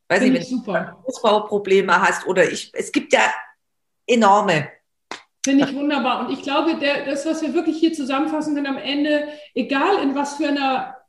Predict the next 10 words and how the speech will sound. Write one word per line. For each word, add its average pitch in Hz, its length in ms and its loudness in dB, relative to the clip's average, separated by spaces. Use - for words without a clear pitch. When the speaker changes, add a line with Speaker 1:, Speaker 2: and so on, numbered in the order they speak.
Speaker 2:
wirklich 320 680 0
gruseligen 311 600 4
Situation 262 600 0
du 233 80 -2
steckst, - 580 -8
es - 160 -10
gibt 311 380 0
immer 311 240 0
eine 233 220 -2
Lösung. 294 760 -2